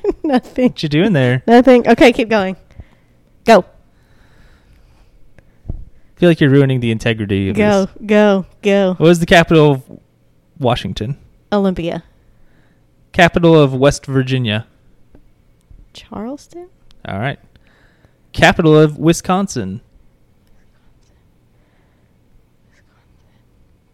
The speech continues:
Speaker 1: Oh my gosh. Go to the next one. Pass.
Speaker 2: Capital of Wyoming.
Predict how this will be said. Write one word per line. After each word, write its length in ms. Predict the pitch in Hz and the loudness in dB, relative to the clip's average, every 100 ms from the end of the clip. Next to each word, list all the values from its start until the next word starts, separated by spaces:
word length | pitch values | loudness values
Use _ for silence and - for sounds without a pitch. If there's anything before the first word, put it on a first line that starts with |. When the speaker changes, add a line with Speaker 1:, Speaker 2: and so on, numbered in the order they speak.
| _ _ _ _ _ _ _ _ | _ _ _ _ _ _ _ _
Speaker 1:
Oh 40 | 196 | -20
my 300 | 214 214 - | -18 -18 -20
gosh. 560 | 220 226 226 - - _ _ _ _ _ _ _ _ _ _ _ _ _ _ _ _ | -20 -20 -20 -20 -20 _ _ _ _ _ _ _ _ _ _ _ _ _ _ _ _
Go 120 | 233 233 | -4 -2
to 40 | |
the 80 | 226 | -2
next 220 | 185 - | -4 -10
one. 140 | - - _ | -18 -18 _
Pass. 360 | 190 - - - _ _ _ _ _ _ _ _ - | -8 -8 -12 -20 _ _ _ _ _ _ _ _ -4
Speaker 2:
Capital 480 | 160 196 190 185 156 | -2 0 2 2 4
of 320 | 165 160 139 | 4 2 -2
Wyoming. 840 | - 135 139 151 165 135 107 107 | -4 0 2 2 0 -2 -6 -10